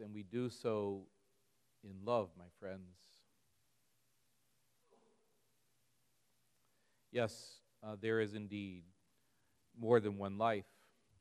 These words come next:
Yesterday, sitting with, uh, Gary Garapi after the death of his, uh, wife, uh, last Sunday morning, uh, Betty, we were celebrating her life, but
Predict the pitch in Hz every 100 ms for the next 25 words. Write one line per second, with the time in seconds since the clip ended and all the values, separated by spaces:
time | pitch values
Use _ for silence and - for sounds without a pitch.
0 | _ _ _ _ _ _ _ _ _ _
1 | _ _ _ _ 117 113 - 110 104 92
2 | - 123 107 101 101 104 101 90 _ _
3 | _ _ _ _ _ _ _ - 98 95
4 | 92 _ _ _ _ _ _ _ 113 117
5 | 127 120 107 98 120 131 117 107 101 101
6 | 107 - 110 104 98 98 101 92 117 117
7 | 117 107 101 101 95 101 98 101 - 117
8 | 120 113 117 - 110 107 104 113 110 -
9 | 113 101 101 104 110 107 104 104 98 101
10 | 98 117 120 104 95 - - _ _ _
11 | _ _ _ _ - - 135 165 139 -
12 | 151 175 123 107 98 98 101 120 113 113
13 | 135 117 101 104 107 104